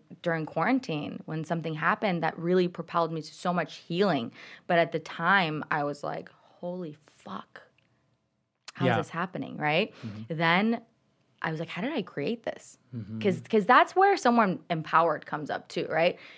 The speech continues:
Speaker 1: How did, how did this experience get created in my reality?
Speaker 2: Mm-hmm.
Speaker 1: 'Cause my reality is very, it's not the same as yours,
Speaker 2: Right.
Speaker 1: right? Everyone's reality is different. So I'm responsible for my own reality. So when something like that comes up,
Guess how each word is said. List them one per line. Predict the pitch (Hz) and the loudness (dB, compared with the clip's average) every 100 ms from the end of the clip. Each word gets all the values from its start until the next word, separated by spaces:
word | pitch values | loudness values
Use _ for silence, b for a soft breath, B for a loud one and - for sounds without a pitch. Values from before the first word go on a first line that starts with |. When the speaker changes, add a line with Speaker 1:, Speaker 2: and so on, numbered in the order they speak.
| B | B
Speaker 1:
How | B - 254 | B 2 4
did, | 302 | 4
how | - - 269 | 0 0 2
did | 381 277 185 | 2 -2 0
this | 202 196 | 0 0
experience | - - - 180 175 165 165 165 | -4 -10 -4 0 0 0 -4 -4
get | 165 147 | -2 -2
created | - 160 156 156 151 | -2 -2 0 0 0
in | 165 160 160 | -2 0 2
my | 156 156 156 | 4 4 2
reality? | 147 147 143 147 151 135 - | -2 -2 2 2 0 -4 -8
Speaker 2:
Mm-hmm. | 139 120 120 120 117 B B | -8 -6 -6 -8 -12 B B
Speaker 1:
'Cause | 240 | 8
my | 226 247 | 10 8
reality | 381 302 165 180 214 233 | 8 6 6 6 4 2
is | 160 151 | 0 -2
very, | 165 170 - | 0 0 0
it's | 175 175 _ _ - 190 | -2 -4 _ _ -14 -8
not | 196 196 | -6 -6
the | |
same | - 156 - | -10 -10 -10
as | 170 | -6
yours, | 165 - - 180 | -4 -2 -4 0
Speaker 2:
Right. | 170 165 214 | 4 6 4
Speaker 1:
right? | - b b | 0 b b
Everyone's | - 220 277 269 190 | -2 2 4 4 2
reality | 185 165 180 196 180 | -2 -4 -6 -6 -8
is | - | -10
different. | - 170 208 202 - _ _ b b | -10 -8 -6 -6 -8 _ _ b b
So | - - 214 196 185 175 - _ _ _ _ - | -4 2 6 6 6 2 -6 _ _ _ _ 6
I'm | 202 277 | 8 8
responsible | 220 - 175 180 156 | 4 2 0 0 -4
for | 156 | -4
my | 151 | -4
own | 151 151 | -4 -4
reality. | 143 156 202 185 | -4 -2 -4 -6
So | 180 180 | -4 -4
when | 185 | -2
something | 180 269 294 277 | 0 -2 0 0
like | 175 156 | 0 0
that | 190 - | -2 -2
comes | 180 160 | -6 -6
up, | 160 151 | -8 -8